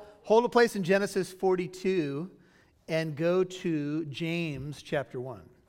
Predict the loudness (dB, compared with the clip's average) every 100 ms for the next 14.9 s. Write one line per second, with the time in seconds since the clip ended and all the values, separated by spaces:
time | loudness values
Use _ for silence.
0 | _ -12 -10 -10 -10 -8 -8 -10 -16 -18
1 | -20 -18 -18 -20 -20 -4 2 4 4 4
2 | 4 2 -4 -4 2 2 2 0 2 2
3 | 4 2 0 -8 -8 -2 4 6 4 2
4 | 0 0 -2 -4 -6 -8 -8 -8 -8 -6
5 | -4 -2 -4 -6 -14 _ _ _ _ -10
6 | 2 2 2 -4 -4 -4 0 0 0 -4
7 | -6 -8 -2 0 2 0 -2 0 -2 -4
8 | -6 -6 -4 -6 -4 -4 -4 -6 -20 _
9 | _ _ -2 0 2 2 0 2 0 0
10 | 2 2 0 -2 0 0 -4 -4 -2 -2
11 | -2 -8 -8 -18 -8 -6 -6 -12 -20 -20
12 | -20 _ _ _ _ _ _ -14 -4 -2
13 | -2 -6 -6 0 0 0 -2 -4 -4 -2
14 | -2 0 0 0 2 2 2 0 -6